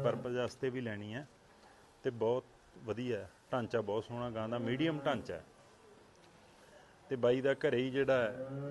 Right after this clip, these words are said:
ਉਹ ਬਣਾਇਆ ਵਾ ਸ਼ੈੱਡ ਆਪਣੇ, ਤੇ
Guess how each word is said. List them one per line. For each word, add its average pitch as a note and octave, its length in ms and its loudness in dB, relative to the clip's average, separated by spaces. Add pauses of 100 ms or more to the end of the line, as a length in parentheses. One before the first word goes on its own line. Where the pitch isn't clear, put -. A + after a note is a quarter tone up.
(120)
ਉਹ B2+ 80 2
ਬਣਾਇਆ G#2 380 -2
ਵਾ A#2 180 0 (220)
ਸ਼ੈੱਡ G#2 300 -4
ਆਪਣੇ, A2+ 320 -4 (1120)
ਤੇ - 140 -2